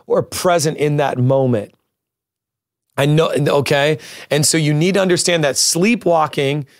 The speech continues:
is not a good thing, right? Uh, be, and so you, it's like you should be paralyzed, but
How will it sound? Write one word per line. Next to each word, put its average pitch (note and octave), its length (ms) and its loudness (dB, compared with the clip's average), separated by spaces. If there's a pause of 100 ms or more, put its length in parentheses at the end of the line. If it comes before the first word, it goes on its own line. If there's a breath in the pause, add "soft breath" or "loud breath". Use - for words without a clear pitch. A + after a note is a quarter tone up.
(140 soft breath)
is C#3 200 0
not F3+ 320 2
a F#3+ 80 0
good C3 300 0
thing, A2+ 440 -2 (360)
right? D#3 440 0 (560 soft breath)
Uh, D#3 180 2
be, D3 360 -2
and D3+ 140 0
so E3+ 140 0
you, D#3 440 -2
it's E3+ 420 -2
like F3 160 -2
you E3+ 140 0
should A3 280 0
be F3+ 140 0
paralyzed, C3 680 -2
but F#3+ 420 0